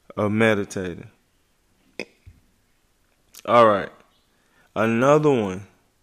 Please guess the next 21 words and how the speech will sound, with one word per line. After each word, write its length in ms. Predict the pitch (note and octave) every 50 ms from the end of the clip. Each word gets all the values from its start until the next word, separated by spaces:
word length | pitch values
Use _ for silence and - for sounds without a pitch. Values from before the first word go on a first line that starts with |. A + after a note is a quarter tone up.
| _ _ _ _ _ _ _ _ _ _ -
Now, 180 | - G2 G#2 G#2
this 200 | G#2+ A2+ B2+ C3
is 140 | D#3 D3 D3
one, 440 | D3 D3 D3 C#3+ C#3 C#3 C#3 G2
this 200 | G2+ C3+ D#3 D3+
is 140 | C#3+ A#2 -
key 260 | - - D#3 D3 C3
for 180 | A#2 - - G#2
our 220 | G#2+ A2 A2 A2
community 500 | A2 A2+ G2+ G#2 G#2 G#2 G2+ G2 G2 G2
because 600 | F#2+ F#2 G2 G2 - - G#2+ G2+ G2+ G2 F2+ - _ _ _ _ _ _ _ _ _ _ _ _ _ -
they, 220 | - A2 A2 A2+
they 380 | A2 A2+ - - G#2+ A#2 A2+ A2+
know 260 | A#2+ C3 C#3+ D3 D3
where 160 | C#3 C3 B2
to 100 | A#2 A2+
hide 300 | A#2+ A#2+ A#2+ A#2 A2+ A2
all 160 | G#2+ G#2+ G#2 G#2
the 120 | G#2 F2+
information 720 | G2 G#2+ - - G2+ G2+ G#2+ A2+ A2+ A2+ - - G2 G2
in, 340 | G2 F#2+ F#2+ F#2+ F#2+ F#2+ G2+